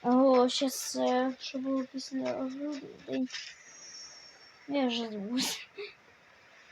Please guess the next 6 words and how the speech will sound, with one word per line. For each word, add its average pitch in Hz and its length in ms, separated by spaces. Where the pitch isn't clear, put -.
Так, - 180
грудень, 294 640
жовтень, 285 800
липень. 262 640
Ой, 262 180
листопада. 269 760